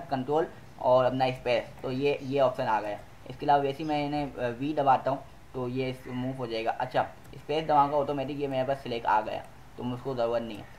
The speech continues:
इसके अलावा वहाँ पे भी आप यहाँ से भी एच दबा कर, अ, ये चीज़ select कर सकते हो और आर दबा के ये चीज़ select कर सकते हो, ठीक है।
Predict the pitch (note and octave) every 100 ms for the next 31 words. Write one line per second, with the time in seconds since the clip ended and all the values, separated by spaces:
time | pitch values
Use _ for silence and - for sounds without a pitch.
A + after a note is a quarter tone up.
0 | - - - D3 D3 C#3+ C3 D3 D#3 E3+
1 | D3 C3 C3+ C#3 C#3+ C#3+ E3 - - -
2 | C3 D3 - - B2+ B2 C3+ C#3+ - -
3 | - - A#2+ A#2+ B2 C3 D3 - B2+ B2+
4 | D3 C3+ C3+ B2+ B2 B2 B2 C3 C3+ B2
5 | A#2 D3+ - - - - A#2 A2+ A2 G#2+
6 | G#2+ G#2+ G2+ - - - - - D#3+ G#3